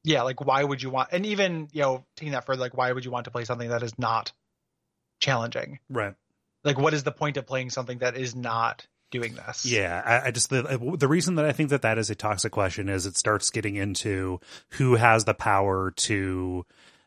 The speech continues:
Speaker 2: um, determine whether something, it, whether or not something is A, a game, or B, worth attention. Like,
Speaker 1: Yeah.
Speaker 2: it, like, it, it, it is exclusive, and I think that's a loaded word. The more functional version of that is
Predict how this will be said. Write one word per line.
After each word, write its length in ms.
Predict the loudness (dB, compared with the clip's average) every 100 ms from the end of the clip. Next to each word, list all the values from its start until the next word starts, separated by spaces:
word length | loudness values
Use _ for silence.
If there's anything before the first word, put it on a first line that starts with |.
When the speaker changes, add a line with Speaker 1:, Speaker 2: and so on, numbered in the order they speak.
| -2
Speaker 2:
um, 340 | 4 4 4
determine 580 | 0 0 4 4 4 0
whether 360 | 0 0 2 2
something, 480 | 0 -2 -2 -2 -2
it, 340 | -2 -2 -2
whether 280 | 2 4 4
or 40 | 2
not 200 | 0 0
something 240 | -2 0
is 140 | -2 -2
A, 200 | -2 0
a 100 | -2
game, 360 | -4 -2 -2 -2
or 160 | -6
B, 260 | -4 -4 -4
worth 320 | -2 -4 -4
attention. 600 | -8 -8 -8 -4 -2 -2 _ _ _ _ -12
Like, 220 | 0 2
Speaker 1:
Yeah. 160 | 4 4
Speaker 2:
it, 120 | 2
like, 160 | 2 2
it, 140 | 0 2
it, 220 | 0 0
it 340 | -2 -2 0
is 180 | 0 0
exclusive, 680 | 0 0 2 2 2 0 0
and 100 | -2
I 40 |
think 160 | 0 0
that's 200 | 0 2
a 60 |
loaded 320 | 0 0 -2 -2
word. 460 | 2 4 2 -2 -8 -20 -20 _
The 180 | -2 0
more 200 | 4 2
functional 560 | 4 2 4 4 4 4
version 320 | 0 0 0
of 80 | 2
that 200 | 2 4
is 300 | 2 -2